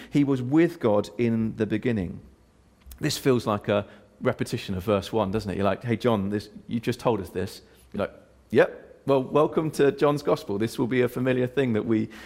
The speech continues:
uh, pick up on through his Gospel. It feels like John sometimes just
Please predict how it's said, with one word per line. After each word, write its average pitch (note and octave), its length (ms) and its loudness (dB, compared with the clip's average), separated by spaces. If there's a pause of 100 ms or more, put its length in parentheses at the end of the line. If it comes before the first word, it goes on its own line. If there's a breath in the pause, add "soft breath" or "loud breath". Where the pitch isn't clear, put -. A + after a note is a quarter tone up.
(100)
uh, A2+ 180 2
pick B2 300 0
up B2+ 220 4
on F#2 240 -2
through G#2 260 -2
his G#2+ 160 0
Gospel. A2 420 -6 (240 loud breath)
It A#2 220 -2
feels D3+ 300 0
like A#2+ 200 0
John A#2+ 220 0
sometimes A#2 560 -2
just A#2 220 -4